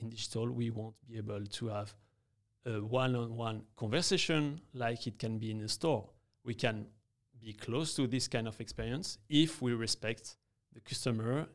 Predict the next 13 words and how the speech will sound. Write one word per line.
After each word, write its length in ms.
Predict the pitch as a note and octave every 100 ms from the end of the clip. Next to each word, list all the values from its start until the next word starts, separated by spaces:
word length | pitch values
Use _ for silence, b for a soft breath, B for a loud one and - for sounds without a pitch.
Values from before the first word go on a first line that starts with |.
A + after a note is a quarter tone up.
| -
and 360 | A#2 A#2 A2+
we 120 | A#2 A2
accept 420 | - - D3+ C3
that 240 | A2 - - _ _ _
sometimes 600 | - D#3 D3 A2 A2 A#2+
someone 320 | - A2+ A#2
say 180 | - A2+
that, 240 | A2 A2+ -
"No, 200 | D3+ D#3+
I 120 | A#2
don't 140 | A#2
want 200 | A#2 C3 -
help. 280 | D#3 -